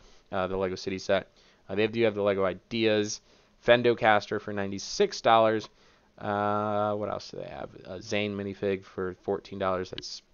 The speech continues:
pretty expensive Zane. <laughs> Uh, they have the Baby Yoda, who is retiring at the end of the year, for seventy-two dollars. That's rollback, kickback, twenty percent off. Not a bad price. And I'd love to find the Winnie the Pooh set for eighty dollars.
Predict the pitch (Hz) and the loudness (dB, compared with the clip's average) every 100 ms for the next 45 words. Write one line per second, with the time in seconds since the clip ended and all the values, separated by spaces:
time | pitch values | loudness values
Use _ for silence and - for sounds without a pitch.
0 | - - - - - 92 - 98 92 92 | -20 -14 -12 -12 -14 -14 -14 -10 -10 -10
1 | 95 - - - - - - 196 - 202 | -12 -18 -12 -10 -10 0 4 4 2 -10
2 | 202 156 107 107 135 127 117 110 110 110 | -8 4 6 10 10 10 6 -2 0 -2
3 | 107 120 113 117 110 110 127 135 131 _ | -4 -2 0 2 4 6 8 6 2 _
4 | - 107 104 101 - 104 101 101 101 98 | -12 -6 -6 -6 0 2 2 -2 -4 -8
5 | 95 175 262 220 _ _ _ _ 101 - | -2 2 2 2 _ _ _ _ -10 -6
6 | 95 92 - 165 143 143 135 - - - | -6 -6 2 4 6 4 -2 -14 -16 -6
7 | 104 98 98 98 - 101 98 - - 101 | 0 2 4 4 0 -6 -4 -4 -8 -12
8 | 98 98 98 95 113 - - - - - | -12 -6 0 2 2 -2 -20 -20 -20 -16
9 | - 123 123 120 - 113 120 123 120 127 | 4 6 8 6 6 4 4 0 0 2
10 | 123 135 135 123 117 110 107 92 - 117 | 6 4 4 0 0 2 0 -2 -2 -4
11 | 135 104 - 92 95 110 101 98 98 101 | 0 2 2 0 0 2 4 4 2 -4